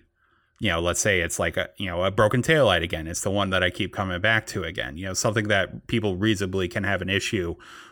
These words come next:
without, uh, being malicious about it. Then you, then you're given, like, forty-eight hours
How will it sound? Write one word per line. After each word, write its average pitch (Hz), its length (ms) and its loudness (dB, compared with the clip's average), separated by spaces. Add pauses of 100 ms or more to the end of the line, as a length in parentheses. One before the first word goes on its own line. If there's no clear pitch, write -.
(120)
without, 95 540 2
uh, 85 320 0
being 85 380 -6
malicious 110 460 0
about 82 260 -2
it. - 100 -8 (480)
Then 151 180 4
you, 156 280 2
then 170 280 4
you're 202 140 8
given, 156 320 4
like, 110 240 2
forty-eight 139 640 4
hours 95 800 2